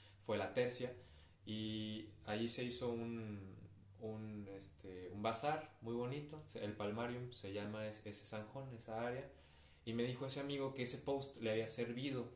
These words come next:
que me agradecía por haber, por haberlo escrito y que era lo que necesitaba escuchar.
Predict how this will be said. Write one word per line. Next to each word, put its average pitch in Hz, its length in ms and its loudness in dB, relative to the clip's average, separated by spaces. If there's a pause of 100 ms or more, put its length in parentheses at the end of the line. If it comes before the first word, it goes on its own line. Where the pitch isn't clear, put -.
(100)
que 107 120 -2
me 104 80 0
agradecía 98 880 0
por 104 140 0
haber, 101 420 0 (400)
por 107 160 0
haberlo 113 300 6
escrito 123 580 0 (300)
y 101 100 -2
que 104 220 0
era 123 180 4
lo 117 100 4
que 107 120 -2
necesitaba 104 480 -2
escuchar. - 480 -8